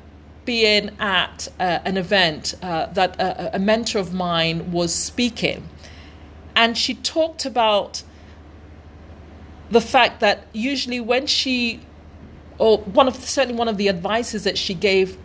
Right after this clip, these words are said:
on the day, and it was something she applied to herself and she had exercised herself, was when sh-, when you join an organization, within a period of m-,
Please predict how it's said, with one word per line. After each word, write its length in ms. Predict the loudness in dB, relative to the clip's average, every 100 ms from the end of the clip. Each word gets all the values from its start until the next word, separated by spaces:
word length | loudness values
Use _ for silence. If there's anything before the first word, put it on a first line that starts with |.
| -6 -2
on 120 | 0
the 60 |
day, 320 | 4 6 8 6
and 180 | 0
it 120 | -2 -6
was 100 | -4
something 320 | -4 -4 -4
she 160 | -2
applied 380 | -4 -2 -2 0
to 440 | -2 -8 -6 -2 0
herself 260 | -2 -2
and 140 | -2 0
she 100 | 2
had 120 | 2
exercised 680 | 0 -4 0 2 2 2 -8 -10 -6
herself, 640 | -2 0 2 2 -2 -8 -18 -18 -20 -20 -16 4
was 460 | 6 6 4 -4 -10 -20 -20 -20 -20 -20 -20 -14
when 420 | 2 6 6 4
sh-, 120 | -8 -10 -20 -2
when 380 | 2 2 -2 -14 -20 -20 -20 -20 -4
you 180 | -2
join 400 | -2 -2 0 0
an 100 | 0
organization, 1080 | 0 -2 -2 -4 -2 -2 -2 -2 -4 -6 -10 -12 -18 -20 -20 -20 -20 -20 -4
within 540 | 2 4 6 4 2 -6 -16 -20 -8 -6
a 40 |
period 360 | -6 -2 2 2
of 160 | 2
m-, 220 | 0 -2